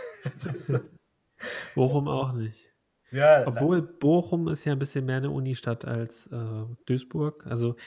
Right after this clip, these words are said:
Speaker 2: wenn's eine Unistadt gibt, glaub ich, in, im Ruhrgebiet, dann
Speaker 1: Dann
Speaker 2: würde
Speaker 1: ist
Speaker 2: ich
Speaker 1: es
Speaker 2: eher
Speaker 1: Bochum.
Speaker 2: zu Bochum
Speaker 1: Ja, ja,
Speaker 2: tendieren,
Speaker 1: auf
Speaker 2: ja.
Speaker 1: jeden Fall.
Speaker 2: Bochum oder Dortmund.
Speaker 1: Auf jeden Fall. Ja, die haben auch
Speaker 2: Nee,
Speaker 1: den
Speaker 2: Dortmund, nee, Dortmund ist viel zu groß für die kleine Uni.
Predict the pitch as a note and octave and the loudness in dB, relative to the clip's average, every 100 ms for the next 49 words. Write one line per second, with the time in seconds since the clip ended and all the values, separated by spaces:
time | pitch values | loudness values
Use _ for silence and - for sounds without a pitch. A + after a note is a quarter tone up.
0 | - - _ - C3+ D#3 C#3 C#3+ D3 C#3+ | -20 -20 _ -2 -2 -2 -4 -2 -2 0
1 | D3 D3+ D3 D3 - - C3 C3 - - | -2 -2 -2 -2 -6 -8 -6 -6 -12 -12
2 | C#3+ C3+ - - - B2 B2+ C3 B2+ - | -8 -8 -8 -16 -6 -2 -2 -2 -4 -6
3 | B2 B2 B2+ C3+ B2+ A#2+ B2+ C#3 C3+ C#3 | -8 -6 -8 -8 -8 -4 -4 -4 -4 -6
4 | C#3 _ _ _ _ _ _ _ - _ | -8 _ _ _ _ _ _ _ -20 _
5 | - A2+ A#2+ C#3 - C3+ C3+ A#2 - B2+ | -4 0 2 0 -2 0 0 -2 -6 -8
6 | B2+ C3 B2+ A#2+ G#2+ G#2 G2+ G#2+ G#2+ G#2+ | -6 -10 -8 -6 -2 -2 -2 -2 -4 -6
7 | G#2+ G#2+ A2+ C3 G#2+ B2+ C#3 C3+ B2+ B2 | -8 -8 -8 -8 -8 -6 -4 -4 -6 -6
8 | B2 B2+ A#2+ G#2+ A2 A2+ _ - A#2 A2 | -6 -6 -6 -6 -8 -12 _ -16 -14 -10
9 | G#2+ A2 - - A2+ A#2+ B2+ A#2+ B2 A#2 | -12 -12 -14 -6 -2 0 0 -2 -4 -2
10 | A#2+ - A#2 A2 A#2 A2+ A#2 G#2+ - A2+ | -4 -6 -10 -10 -6 -4 -4 -4 -6 -8
11 | A2 G#2+ A2 - - - A#2+ A#2 A2+ A2+ | -8 -8 -8 -10 -16 -10 -6 -6 -6 -8
12 | A2+ B2 A#2+ | -6 -6 -8